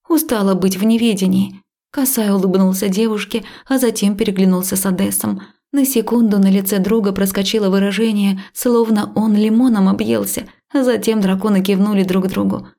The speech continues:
Второкурсник под удивлённые взгляды меня и моего золотоглазого парня прошествовал к окну.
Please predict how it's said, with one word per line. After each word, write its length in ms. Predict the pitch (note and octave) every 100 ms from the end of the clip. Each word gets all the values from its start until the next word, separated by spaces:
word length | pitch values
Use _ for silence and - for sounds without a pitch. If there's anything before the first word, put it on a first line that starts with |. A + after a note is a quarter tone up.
| _ _
Второкурсник 720 | - C4+ C4 A#3+ B3 A#3 A3 -
под 160 | G#3+ G3+
удивлённые 540 | G#3 G3 G#3 G#3 G3+
взгляды 500 | F#3+ G3 G#3+ G#3 G3
меня 420 | G3+ G3 G#3+ G3 - C4+
и 80 |
моего 420 | B3+ B3 A3 A3 A3
золотоглазого 840 | G3+ F#3+ G3 F#3+ G3 G3+ F#3+ F#3+
парня 500 | F#3+ G#3 A3 G#3 G3 - _
прошествовал 800 | - C4+ - G#3 G3+ G#3 G3 G3+
к 60 | G#3
окну. 400 | G#3 G#3+ G#3